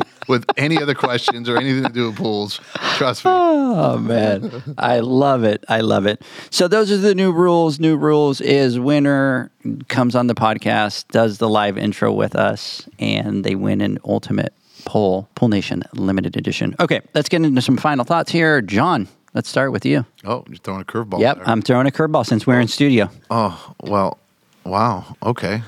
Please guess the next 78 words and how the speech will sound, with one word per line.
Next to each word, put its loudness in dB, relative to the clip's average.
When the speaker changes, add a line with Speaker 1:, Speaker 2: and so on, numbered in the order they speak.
Speaker 1:
You 0
really 0
messed -2
me 0
up -2
there. -8
Why 2
are 2
you 0
doing 0
that? -6
I -2
guess, 0
Speaker 2:
All 4
right. 2
Speaker 1:
I, 0
I -4
guess, -6
no, 4
Speaker 2:
Let 2
Speaker 1:
no, 0
no, 2
it's -6
all 0
right. -2
We're -2
gonna -4
keep 2
Speaker 2:
you, 2
Speaker 1:
going. 2
Speaker 2:
you 2
got 2
Speaker 1:
We're -2
gonna -2
Speaker 2:
this? -2
Speaker 1:
go, -10
no, -4
Speaker 2:
You, 4
Speaker 1:
we're -2
gonna -2
Speaker 2:
you 6
got 2
Speaker 1:
roll. -2
Speaker 2:
this? 0
Speaker 1:
We're -2
gonna 0
Speaker 2:
You 4
got 4
Speaker 1:
roll. 2
Speaker 2:
this? 0
Speaker 1:
We're 0
Speaker 2:
Okay. 0
Speaker 1:
gonna -6
roll -6
with -8
it. 2
Speaker 2:
Okay, -2
let's 0
roll. 2
Speaker 1:
Let's -4
roll 0
with -8
it. -8
So, -2
look, -2
m-, -8
my 0
final -4
thoughts -4
is -10
this: -6
is -10
I, -2
all 0
I'm -2
thinking -4
about 0
is, -8